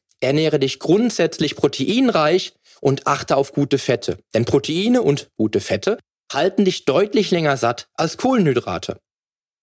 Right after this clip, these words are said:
Wenn du Kohlenhydrate isst, achte darauf, möglichst auf komplexe Kohlenhydrate zu setzen, die auch immer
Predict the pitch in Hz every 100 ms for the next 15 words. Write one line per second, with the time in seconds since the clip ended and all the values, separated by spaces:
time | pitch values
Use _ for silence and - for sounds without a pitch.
0 | _ _ 123 202 311 220 151 147 131 127
1 | 117 117 - 123 208 - - _ - 156
2 | - 196 180 165 156 160 _ - 123 123
3 | - - - 117 - 143 - 160 190 -
4 | 175 - 147 127 123 104 104 - - 107
5 | 95 92 - 87 - 117 - 165 202 226